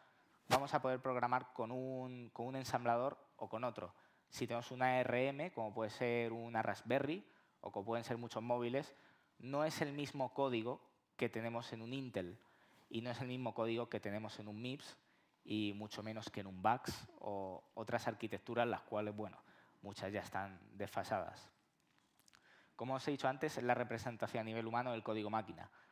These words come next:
No programamos con unos y ceros. Después de los unos y los ceros tenemos el lenguaje hexadecimal, pero aún así es muy complicado. Por tanto, se pasó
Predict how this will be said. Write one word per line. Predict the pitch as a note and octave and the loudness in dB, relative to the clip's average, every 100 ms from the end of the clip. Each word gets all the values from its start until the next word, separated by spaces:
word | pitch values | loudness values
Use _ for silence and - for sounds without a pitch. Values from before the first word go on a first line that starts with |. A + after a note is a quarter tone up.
| _ - | _ -6
No | A#2 | -4
programamos | A2+ A2+ A#2 B2 A#2+ | 0 2 4 4 2
con | - A#2 | -2 -4
unos | B2 A#2 - | -2 -4 -4
y | |
ceros. | A2 C#3+ C#3+ G3 - - _ _ _ _ _ _ - G#2+ - | 0 2 2 0 -4 -20 _ _ _ _ _ _ -20 -20 -10
Después | - - C3 | -4 0 2
de | B2 | 2
los | A#2 | -2
unos | B2+ A#2 | -4 -4
y | A#2 | -2
los | A2+ | 0
ceros | B2 A2+ | 2 0
tenemos | - A2+ A2+ - - | 0 0 0 -4 -6
el | A2 A2+ G#2+ G#2+ G#2+ | -2 -2 -2 -2 -2
lenguaje | A2 A2+ A2+ A#2+ | 0 2 2 0
hexadecimal, | - A2+ A#2 B2 C#3+ F3+ A#3 - _ _ _ _ _ - | 0 0 0 2 4 4 -2 -14 _ _ _ _ _ 0
pero | B2+ B2+ | 2 4
aún | B2 | 2
así | A#2 C3 C3 - - | 0 2 0 -2 -6
es | A#2 A2+ | -6 -4
muy | B2 A#2 | -4 -4
complicado. | A2+ G#2 G2+ G#2 F#2 | -2 0 2 2 0
Por | G2 | -4
tanto, | A#2 A#2+ B2+ - | -2 -2 -4 -4
se | - A2+ | -2 2
pasó | G#2+ - B2+ | 2 2 -2